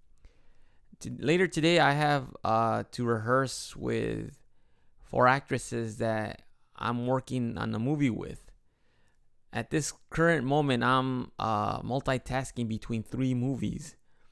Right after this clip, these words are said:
I'm shooting a documentary, my first of ever, that I ever shot, an,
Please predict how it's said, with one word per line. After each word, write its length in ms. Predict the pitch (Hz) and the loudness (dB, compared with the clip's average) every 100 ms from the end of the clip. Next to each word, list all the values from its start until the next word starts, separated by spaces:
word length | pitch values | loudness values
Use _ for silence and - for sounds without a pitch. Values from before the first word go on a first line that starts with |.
| _ _ _ - | _ _ _ -18
I'm 140 | - 113 | -10 -8
shooting 320 | - 143 135 | -2 0 2
a 60 | 120 | 2
documentary, 1200 | 117 117 - 113 127 139 151 156 165 165 165 143 - - - - | 0 0 -2 -2 -2 -2 -2 0 0 -2 -6 -10 -16 -20 -20 -14
my 160 | - 113 | -10 -6
first 400 | - 135 139 - | 2 2 0 -6
of 180 | 113 110 | -4 0
ever, 440 | 127 135 143 131 - _ _ _ | 0 0 -4 -6 -14 _ _ _
that 200 | 113 113 | -6 -2
I 60 | 110 | -2
ever 180 | 117 117 | -2 -4
shot, 440 | - 127 147 - _ _ _ _ _ _ _ _ _ _ - | -2 0 0 -4 _ _ _ _ _ _ _ _ _ _ -20
an, 140 | - | -20